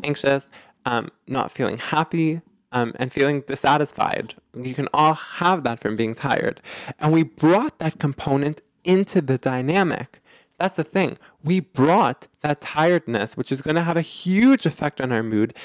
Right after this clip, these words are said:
into that dynamic of going for a walk with our partner. Okay? And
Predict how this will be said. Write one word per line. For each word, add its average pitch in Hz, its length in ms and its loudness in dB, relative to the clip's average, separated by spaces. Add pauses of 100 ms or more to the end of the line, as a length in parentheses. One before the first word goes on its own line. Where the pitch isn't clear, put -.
(240)
into 170 260 0
that 151 200 0
dynamic 139 520 -2
of 113 100 -4
going 117 220 -2
for 135 160 -2
a 123 80 2
walk - 220 -2
with 123 100 -4
our 123 100 0
partner. - 520 -2 (1160)
Okay? 127 340 -2 (720)
And 147 380 -2